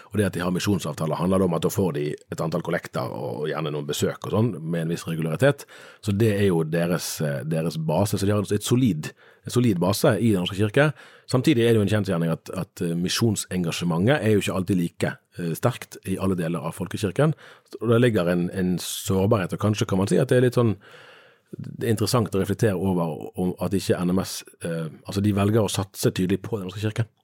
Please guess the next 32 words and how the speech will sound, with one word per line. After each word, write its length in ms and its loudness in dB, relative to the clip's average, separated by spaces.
Eh, 280 -6
og 100 0
det 140 6
er 40 6
det 40 4
jo 80 4
gode 240 6
grunner 120 6
for 140 4
å 60 8
gjøre, 280 4
og, 340 4
og 500 0
for 120 -2
så 80 4
vidt 100 -2
kan 80 2
du 60 2
si 40 6
at 80 2
en 60 4
del 140 4
av 60 0
grunnene 280 2
er, 300 2
er 40 2
bedre 380 4
nå 220 2
enn 160 0
før, 260 2
fordi 220 2
at, 240 -4